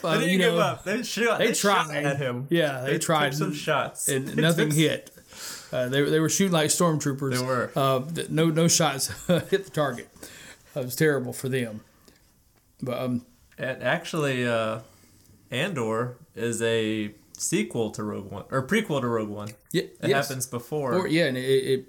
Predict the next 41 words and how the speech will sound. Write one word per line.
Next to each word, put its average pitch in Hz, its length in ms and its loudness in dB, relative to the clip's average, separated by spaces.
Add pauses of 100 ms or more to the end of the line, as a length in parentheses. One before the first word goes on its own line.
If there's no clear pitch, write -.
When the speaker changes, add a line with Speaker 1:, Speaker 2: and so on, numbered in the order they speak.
Speaker 2:
it 127 220 -4
takes - 340 -2
you 143 140 2
into 143 280 0
Rogue 123 220 -2
One. 123 200 -6 (680)
You 190 80 0
know, 170 120 4
like 202 120 2
we 170 100 2
said, 139 260 2
um, 131 600 0
i-, 143 40 -6
i-, 127 500 -6
in 131 140 -2
our 127 200 0
opinion, 127 640 -2 (380)
the, 123 140 2
the 127 160 0
newest 156 400 4
Star 131 240 0
Wars 120 240 -2
movies, 120 480 -2 (100)
uh, 120 280 -4
fell 151 260 0
short 147 580 0
of 123 260 -4
how 127 200 -4
great 123 500 -4
the, 117 320 -4 (480)
uh, 117 280 -4
original 135 880 0
three 127 540 0
and 127 240 0
the 123 60 -2
prequels 120 480 -4
were, 104 240 -12 (120)
the 120 220 -4
other 113 120 -6
six. - 500 -4 (420)
Uh, 117 200 -2